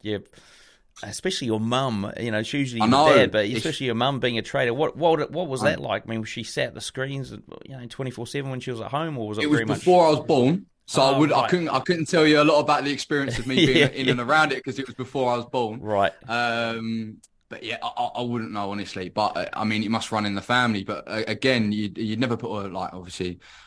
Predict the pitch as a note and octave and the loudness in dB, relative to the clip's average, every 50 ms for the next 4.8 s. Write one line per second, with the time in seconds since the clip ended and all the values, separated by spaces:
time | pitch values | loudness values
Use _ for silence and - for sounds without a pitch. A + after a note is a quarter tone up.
0 | _ _ - F2 F2+ F#2 F2+ F2+ F2+ F2+ E2+ F2+ G2+ - - G#2 G2 G2+ - - | _ _ -6 -4 -2 -2 -2 -2 -4 -4 -4 -6 -6 -4 -4 -4 -4 -4 -6 -8
1 | - G2 - G2 G2 - - A2 G#2+ A2 G#2+ G#2 G2 G2 G2+ G2 G2 - F#2 F#2+ | -10 -10 -10 -8 -8 -2 0 2 2 4 2 2 2 0 0 -2 -2 -4 -6 -8
2 | F#2 F#2 F#2 F#2 - - F#2 F#2+ - - F#2+ G2 G2 G2+ G#2+ G#2+ G2+ G2 F#2+ F#2 | -8 -10 -10 -12 -12 -10 -10 -8 -6 -6 -4 -2 2 2 4 4 4 2 0 -4
3 | F2+ G2 E2 F2 F#2+ F2+ - F#2 F#2 F2+ F#2 E2+ A#1+ C#2+ F2+ F2 - - D#2 - | -8 -10 -10 -10 -10 -8 -6 -6 -4 -4 -4 -6 -6 -6 -8 -8 -8 -10 -14 -8
4 | - G2 F#2+ F#2 F#2 F#2 - - F#2 F#2 F#2 F#2 F2+ F2+ F#2+ F#2 | -6 -4 -4 -2 -4 -4 -6 -6 -8 -8 -6 -8 -8 -8 -10 -14